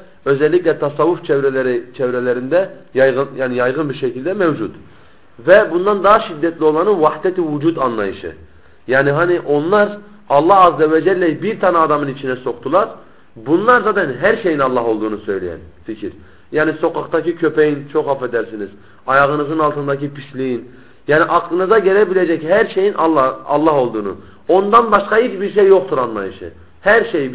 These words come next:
zatında nedir? Her şey zatında Allah'tır anlayışı bu fikirler. Yani daha önce de söylediğimiz gibi riddet var ama Ebu Bekir yok. Yoksa mürtet çok. Yani İslam'a bu şekilde,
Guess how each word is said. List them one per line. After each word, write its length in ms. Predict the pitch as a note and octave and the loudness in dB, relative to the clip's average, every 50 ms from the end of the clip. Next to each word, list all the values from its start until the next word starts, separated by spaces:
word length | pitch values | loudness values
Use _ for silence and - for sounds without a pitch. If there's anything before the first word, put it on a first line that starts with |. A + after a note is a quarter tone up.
| B2 C3 | -2 4
zatında 480 | F3+ G3+ G3+ - - E3 D#3 E3+ F#3 | 6 6 6 6 4 -2 -2 0 0
nedir? 280 | F#3 F#3+ F3+ E3+ G3+ G3 - - - - - - - | 0 0 -2 -2 -4 -4 -6 -10 -20 -20 -18 -8 -2
Her 140 | E3+ F3+ F#3 | 0 0 0
şey 200 | F3+ F3+ D#3+ D#3 | 0 -2 -4 -2
zatında 480 | B2+ C#3 C#3+ C#3 C#3 - D3+ D#3 F3 E3+ | 0 0 0 0 0 -4 -6 -2 -2 0
Allah'tır 420 | D3+ D3+ D#3 E3 D#3 - - C3+ | 0 0 0 0 -2 -2 -4 -6
anlayışı 640 | C3 B2+ B2+ B2+ B2 B2 B2 B2 - F#3 G3+ G3 - - - - - - - C#3+ | -6 -4 -6 -6 -6 -6 -6 -4 -2 -2 -2 -4 -6 -14 -20 -20 -20 -14 -6 -4
bu 80 | F3 | -4
fikirler. 500 | F3 E3+ D3 C#3+ C3+ B2 G#2 F#2+ E2+ D#2 - - - - - - - | -4 -4 -8 -8 -8 -8 -6 -6 -8 -8 -10 -14 -20 -20 -14 -6 -2
Yani 260 | D3 D#3+ E3 E3 D3 | 0 2 2 2 2
daha 160 | E3 F3+ F#3+ | 4 4 4
önce 180 | F#3+ F3 F3 E3 | 4 2 2 0
de 80 | D#3 | 0
söylediğimiz 540 | D#3 D#3+ D#3 D3 D3+ D3 C#3+ E3 E3+ E3+ D3 | 0 0 0 0 0 0 0 0 -2 -2 -4
gibi 200 | C#3 C3 B2 B2 | -4 -6 -6 -4
riddet 480 | A#2+ B2+ C#3 C3 B2+ F3 F#3 F3+ F3+ F3 | -4 -4 -6 -2 0 0 0 0 2 4
var 220 | G#3+ A#3+ B3 A#3+ - - - - - - | 4 4 4 4 0 -6 -18 -20 -14 -4
ama 220 | - E3 G3 A3 G#3+ | 0 4 4 6 6
Ebu 200 | G3 F3 F3 E3 | 6 4 4 4
Bekir 260 | E3+ D#3 - E3 D3 | 4 2 2 0 0
yok. 200 | B2+ A2 F#2 E2+ - - | 2 0 -2 -2 -4 -6
Yoksa 420 | B2+ C3 C3 D3 C#3+ C#3 C3 - - - - | -6 -4 -2 -2 -2 -2 -2 -6 -12 -18 -10
mürtet 400 | C3 C3+ C#3+ C#3 C#3+ F#3 F3+ F#3 | -4 -4 -2 0 2 0 0 4
çok. 320 | G3 G#3+ G3 C3 - - A2+ | 6 6 6 6 4 0 -4
Yani 200 | A#2 A2+ A#2 A#2 A2 A2+ - - - - - | -4 -4 -4 -6 -8 -10 -14 -20 -20 -14 -14
İslam'a 440 | C3 B2+ - C#3+ C#3+ D3 D#3+ D#3 D3+ | -12 -8 -2 -2 0 0 0 0 -2
bu 80 | D#3+ | -4
şekilde, 560 | D#3+ E3 D3+ C3 C3+ C3+ B2+ C#3+ D3 D3 D3 | -4 -4 -4 -4 -4 -2 0 0 0 0 -4